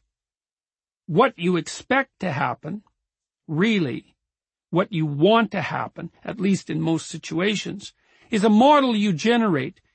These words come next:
using what you already know in combination with what you are learning while you act. The hippocampal comparator constantly and unconsciously checks what is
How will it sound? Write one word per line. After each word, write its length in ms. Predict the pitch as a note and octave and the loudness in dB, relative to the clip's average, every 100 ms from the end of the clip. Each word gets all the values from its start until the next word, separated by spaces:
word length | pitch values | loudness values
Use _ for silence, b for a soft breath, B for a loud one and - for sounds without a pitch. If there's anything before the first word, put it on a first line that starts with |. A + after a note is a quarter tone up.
| - | 0
using 340 | G#3 G#3 G3 | 2 2 2
what 220 | A3+ B3 | 2 0
you 180 | G3 G#3+ | -2 0
already 460 | G3+ F#3 F3 D#3+ D#3 | 2 2 0 -2 0
know 460 | A3+ C#4 D#3 - _ _ | 2 2 0 -4 _ _
in 120 | G#3 | -4
combination 800 | - B3+ C4 G#3+ G3 G#3+ - E3 | 0 0 2 2 -2 -2 -4 -4
with 200 | D#3 - | -4 -2
what 220 | F3 A#3 | 0 0
you 180 | F3+ F#3+ | -2 -2
are 140 | F3 E3+ | 0 2
learning 480 | G3+ G3+ E3+ E3 - _ | 4 4 2 -2 -8 _
while 240 | - F3 F3 | 0 2 2
you 200 | D3+ D3 | -2 -4
act. 520 | F3+ D#3+ D3+ _ - _ _ _ _ _ _ _ _ _ _ _ | -4 -4 -6 _ -20 _ _ _ _ _ _ _ _ _ _ _
The 80 | - | 0
hippocampal 720 | E3 C4+ D4+ - B3 G#3+ G#3 - | 2 2 -2 -2 -2 0 -4 -6
comparator 800 | E3 C#3 A3+ A#3+ A3+ C3 A#2 - _ _ _ | -6 -2 0 0 0 -4 -10 -16 _ _ _
constantly 760 | - C#4 D4+ C#4 G#3 F#3 D#3+ F#3+ | -2 2 2 2 -4 -6 -4 -4
and 200 | F3+ E3 - | -4 -6 -2
unconsciously 960 | A3+ C4 - C4+ C#4 - A3+ - F#3 | 2 2 2 -2 -2 -2 -8 -6 -6
checks 500 | D#3+ - A3+ C#3+ - - b b | -6 -4 -2 -4 -8 -20 b b
what 180 | G3 | 2
is 240 | A3+ G3+ | 2 0